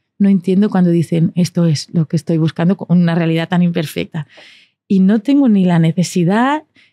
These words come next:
n-, ni la virtud. Y yo, "No, no". Y al cabo de un tiempo me dijo, "Silvia, es que se va, vas a estar en el proceso creativo, en el guión desde cero,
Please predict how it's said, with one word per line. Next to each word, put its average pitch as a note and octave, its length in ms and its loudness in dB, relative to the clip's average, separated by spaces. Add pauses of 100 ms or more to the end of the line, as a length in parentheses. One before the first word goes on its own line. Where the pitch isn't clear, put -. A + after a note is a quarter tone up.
(280)
n-, F#3+ 240 2 (360)
ni F#3+ 320 2
la E3 140 0
virtud. A#3+ 640 0 (480)
Y D#3+ 140 0
yo, D#3+ 60 2
"No, F3+ 140 4
no". F#3 260 2 (720)
Y E3+ 100 -6
al D#3 100 -6
cabo C#4+ 160 0
de D4 60 4
un - 60 4
tiempo G3 220 0
me G#3 80 4
dijo, F3 160 -2
"Silvia, G3+ 260 -2
es F#3+ 100 -6
que F3+ 180 -4 (1400)
se G3+ 220 -2
va, G3 160 -2
vas G3+ 140 2
a - 20 2
estar A3 180 -2
en G#3+ 80 4
el G#3 80 2
proceso F#3 380 -2
creativo, F3 500 0
en F3+ 100 4
el F3+ 100 4
guión F3 280 2
desde F3 240 0
cero, F3 640 0